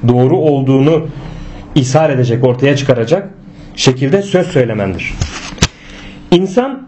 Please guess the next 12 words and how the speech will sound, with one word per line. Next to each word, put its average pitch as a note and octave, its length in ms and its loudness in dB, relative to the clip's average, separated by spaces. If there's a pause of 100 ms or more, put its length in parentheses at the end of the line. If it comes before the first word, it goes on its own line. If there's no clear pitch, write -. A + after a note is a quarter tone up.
yalan G3 340 4
söylediğinde F#3 840 0 (320)
yalanın F#3 580 4
yaydığı F#3 520 2
kötü G#3+ 280 -2
koku F3+ 320 0
nedeniyle F3+ 720 2
melek E3+ 640 2 (640)
ondan G3 540 0
otuz E3+ 420 0
mil F#3+ 280 2 (120)
uzaklaşır. C3 680 0